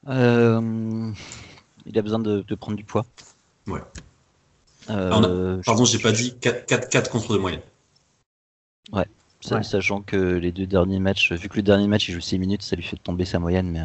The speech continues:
Speaker 2: Exactement. Ouais.
Speaker 1: Euh, j'ai petit doute sur, sur la, sur son potentiel à ajouter du poids, parce qu'il a quand même une, une, une carcasse assez fine. Donc, euh, donc voilà. Mais absolument génial à avoir joué.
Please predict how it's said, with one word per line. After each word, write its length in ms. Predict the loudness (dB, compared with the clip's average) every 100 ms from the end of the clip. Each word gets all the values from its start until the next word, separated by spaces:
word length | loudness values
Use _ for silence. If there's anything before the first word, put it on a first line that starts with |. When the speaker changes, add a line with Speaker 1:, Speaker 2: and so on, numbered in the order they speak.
| -6
Speaker 2:
Exactement. 480 | -10 -8 -8 -8 -10 -12 -14
Ouais. 60 | -14 -14 -18 -20 _ _ _ -6
Speaker 1:
Euh, 280 | 2 4 4
j'ai 280 | 6 6 6
petit 340 | 4 0 -2
doute 260 | -2 -2 -2
sur, 480 | -6 -2 -2 -2 -4
sur 580 | -4 -6 -6 -4 2
la, 360 | 6 8 8 6
sur 200 | 2 -6
son 160 | -6 -4
potentiel 720 | -2 -2 0 4 4 6 4
à 60 | 2
ajouter 340 | -2 -4 -6
du 140 | -6 -6
poids, 300 | -2 0 0 -8 -20
parce 140 | -16 -12
qu'il 160 | 0 0
a 40 |
quand 120 | 4
même 120 | 2
une, 280 | 2 -2 -4 -4
une, 340 | -6 -6 -8 -8
une 140 | -10 -6
carcasse 400 | -6 -2 -2 -2
assez 180 | -4
fine. 320 | -2 -2 -2 -4 -8 _ _ _ _ _ _ _ _ _ _ _ -20 -12
Donc, 320 | -10 -8 -8
euh, 420 | -6 -4 -2 -2
donc 180 | -2 -2
voilà. 240 | 2 2 2
Mais 880 | -2 2 4 6 6 6 4 2 0 -8 -4
absolument 640 | -4 -2 0 2 4 4 2
génial 640 | 2 4 4 6 6 6
à 40 | 2
avoir 280 | 0 0 -2
joué. 220 | 0 -2